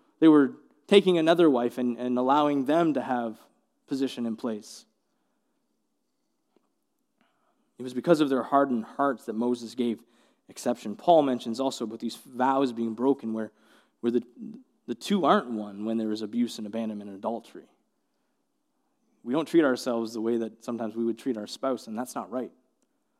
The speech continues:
That's not how it should, should be. Let me say this, divorce does not ruin you. Divorce is not the end of the line for you if you find yourself there today.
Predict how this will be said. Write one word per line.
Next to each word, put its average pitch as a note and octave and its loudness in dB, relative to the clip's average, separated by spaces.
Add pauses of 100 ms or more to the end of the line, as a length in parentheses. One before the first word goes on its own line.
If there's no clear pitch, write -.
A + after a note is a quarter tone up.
(240)
That's - -10
not A#2 -4
how B2 -4
it G#2 -8
should, B2 0 (1200)
should A2+ -4
be. G#2+ -2 (1500)
Let A#2+ -4
me A2+ -2
say B2+ 0
this, A#2+ 0
divorce B2 0
does A2+ -10
not A2 -6
ruin C3 0
you. A2 -4 (1120)
Divorce B2 0
is A2 -8
not A#2 -2
the A2+ -6
end G#2+ -4
of G#2 -12
the G2+ -12
line G#2 -10 (200)
for - -18
you G2+ -10
if G2 -14
you G2+ -14
find G2+ -14
yourself F#2+ -18
there F#2+ -18
today. F#2 -20